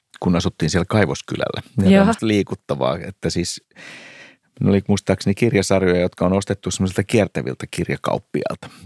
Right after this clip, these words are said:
Speaker 1: kuuskytluvulla. Mä oon syntynyt kuusikymmentä. Ja, tota, ja, ja yksi niistä kirjasarjoista oli Maat ja kansat. Ja mä muistan, että <clears throat> mä katselin lähinnä kuvia ihan pikkupojasta saakka sieltä.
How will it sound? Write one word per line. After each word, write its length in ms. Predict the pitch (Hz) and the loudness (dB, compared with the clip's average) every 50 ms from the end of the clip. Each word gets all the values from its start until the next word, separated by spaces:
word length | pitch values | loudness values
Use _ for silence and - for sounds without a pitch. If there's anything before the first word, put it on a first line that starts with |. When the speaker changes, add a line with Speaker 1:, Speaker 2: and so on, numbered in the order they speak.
| - | -2
Speaker 1:
kuuskytluvulla. 720 | - - 185 165 143 131 - - 82 76 - - - 80 95 | 2 2 2 2 2 -2 -4 -4 -4 -2 0 0 2 2 2
Mä 100 | 92 92 | 2 2
oon 100 | 87 87 | 0 0
syntynyt 340 | 90 85 76 80 78 85 - | -2 -4 -4 -4 -6 -6 -4
kuusikymmentä. 760 | - 85 82 82 - - - 67 62 65 65 - 82 - - - - - - 95 | -2 -2 -2 -2 -2 -4 -4 -2 -2 -2 -2 -2 -2 -2 -4 -4 -6 -8 -6 -4
Ja, 120 | 101 95 | -4 -4
tota, 360 | - 90 82 - - 87 90 90 - - _ _ _ _ - 95 | -4 -6 -4 0 2 2 2 2 0 -4 _ _ _ _ -4 0
ja, 300 | 92 90 85 85 85 - - - - - | 2 2 4 2 2 0 -4 -14 -12 -8
ja 180 | 101 92 87 | -4 -2 0
yksi 240 | 95 120 120 - - | 0 0 0 2 0
niistä 160 | 107 95 - | 0 0 2
kirjasarjoista 720 | - 110 98 95 87 95 90 85 85 80 78 - - 76 | 2 2 4 4 2 0 0 0 0 -2 -2 -2 -2 -2
oli 120 | 76 85 85 | 0 0 2
Maat 360 | 92 104 98 82 - - - | 2 2 2 0 -2 -4 -8
ja 80 | 71 - | -8 -4
kansat. 600 | - 85 76 76 73 - - - - - - - _ _ - - - - - - - - _ _ - | -2 -2 0 0 -2 -4 -4 -6 -8 -10 -12 -20 _ _ -20 -20 -20 -20 -20 -20 -20 -20 _ _ 0
Ja 60 | 107 | 2
mä 80 | 120 135 | 2 4
muistan, 340 | 160 165 160 - - 107 104 | 4 2 2 2 2 2 2
että 260 | 101 - - 107 - - _ _ _ _ | 2 2 2 0 0 -2 _ _ _ _
<clears throat> 280 | - - 110 98 104 107 | -12 -10 -8 -2 2 2
mä 80 | 110 | 2
katselin 580 | - - 135 131 - - 101 92 92 90 90 - _ _ - | 2 4 2 2 2 0 0 2 2 0 0 -2 _ _ -4
lähinnä 280 | 107 110 107 101 95 92 | -2 0 2 2 0 0
kuvia 400 | - - 117 101 87 85 73 62 | 0 0 0 2 2 0 0 -2
ihan 200 | - 95 92 87 | -2 -2 -2 -2
pikkupojasta 680 | - 92 - - - - - - - 67 - - - - | -2 -2 -4 -4 -6 -6 -4 -4 -4 -4 -4 -6 -8 -6
saakka 360 | - 76 - - - - - | -6 -4 -6 -6 -6 -10 -10
sieltä. 320 | - - - - 110 - | -10 -8 -10 -10 -10 -14